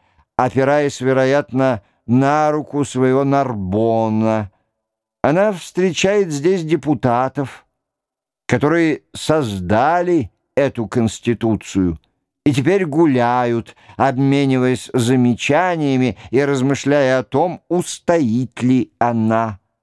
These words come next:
Однако, когда мелодичные струны скрипки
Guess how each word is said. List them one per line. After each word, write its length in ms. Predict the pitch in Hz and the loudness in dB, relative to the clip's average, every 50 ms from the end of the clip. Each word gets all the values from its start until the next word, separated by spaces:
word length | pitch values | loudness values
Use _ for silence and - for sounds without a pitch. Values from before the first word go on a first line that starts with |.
| _ _ _ _ _ _ _ _ _ _ _ _ | _ _ _ _ _ _ _ _ _ _ _ _
Однако, 800 | 127 139 135 123 151 190 220 233 - 208 214 196 190 175 139 131 - _ | -2 -2 0 0 0 0 0 0 0 0 2 2 2 0 -2 -6 -10 _
когда 480 | - 160 151 151 147 175 190 196 165 - _ _ _ _ - | -4 -4 -2 0 0 2 2 2 0 -2 _ _ _ _ -2
мелодичные 1120 | 143 160 180 180 180 175 175 170 156 143 160 208 214 185 - - 156 180 185 185 185 170 | 0 0 2 2 2 2 0 0 -2 -4 -6 -6 -6 -6 -6 -4 -2 0 0 0 0 -2
струны 600 | - - - - - 170 196 208 208 202 202 196 | -4 -6 -6 -4 -2 0 2 2 2 2 2 0
скрипки 1300 | 175 - - - - - - - 135 147 180 196 202 190 139 - - - - - 123 117 107 98 90 80 | -2 -4 -8 -12 -8 -2 0 0 2 2 2 2 2 0 0 -4 -10 -10 -2 0 2 2 4 2 0 -2